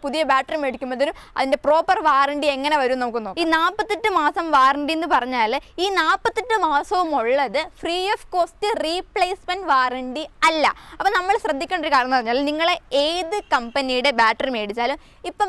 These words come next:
ഈ റിട്ടേൺ വാറണ്ടി അല്ല, ഇവരെല്ലാവരും പറയുന്നത് പേപ്പർലെസ് വാറണ്ടി എന്ന് പറയുന്ന സാധനമാണ്. അപ്പം നമ്മൾ ഇവരുടെ നേരെ വെബ്സൈറ്റിലോട്ട് കയറുക. നമുക്ക് ഈ ബാറ്ററി മേടിക്കുമ്പോൾ തന്നെ ഒരു കാർഡ് കിട്ടുമല്ലോ. അപ്പോൾ ഈ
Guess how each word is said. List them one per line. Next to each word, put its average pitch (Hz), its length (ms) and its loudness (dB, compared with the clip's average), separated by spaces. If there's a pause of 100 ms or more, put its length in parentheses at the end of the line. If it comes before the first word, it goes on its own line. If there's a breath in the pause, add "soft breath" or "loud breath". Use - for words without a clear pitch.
ഈ 330 40 2 (120)
റിട്ടേൺ 359 300 -2 (120)
വാറണ്ടി 349 360 0 (100)
അല്ല, 208 140 0 (120)
ഇവരെല്ലാവരും 311 560 4
പറയുന്നത് 233 360 2 (200)
പേപ്പർലെസ് 370 920 0
വാറണ്ടി 247 340 2
എന്ന് 262 120 2
പറയുന്ന 254 180 0
സാധനമാണ്. 220 440 0
അപ്പം 359 180 0
നമ്മൾ 320 220 0 (100)
ഇവരുടെ 285 320 0 (200)
നേരെ 254 280 2
വെബ്സൈറ്റിലോട്ട് 285 580 0
കയറുക. 226 240 2 (300 soft breath)
നമുക്ക് 349 220 -4 (200)
ഈ 330 120 2
ബാറ്ററി 311 320 4
മേടിക്കുമ്പോൾ 302 320 -2
തന്നെ 302 140 -2
ഒരു 277 120 -8
കാർഡ് 294 320 4
കിട്ടുമല്ലോ. 208 440 -4
അപ്പോൾ - 160 -2
ഈ - 40 -2